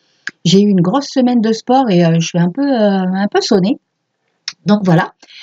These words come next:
Qu'est-ce que l'estime de soi ? L'estime de soi, c'est vraiment ce qu'on va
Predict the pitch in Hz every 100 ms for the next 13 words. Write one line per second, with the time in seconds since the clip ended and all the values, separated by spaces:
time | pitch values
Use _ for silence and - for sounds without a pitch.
0 | - - - 320 349 - 226 262 269 294
1 | 262 240 - 165 160 185 262 294 349 302
2 | 285 269 254 349 - - _ _ - 247
3 | 226 254 262 294 330 339 - 220 208 233
4 | 262 269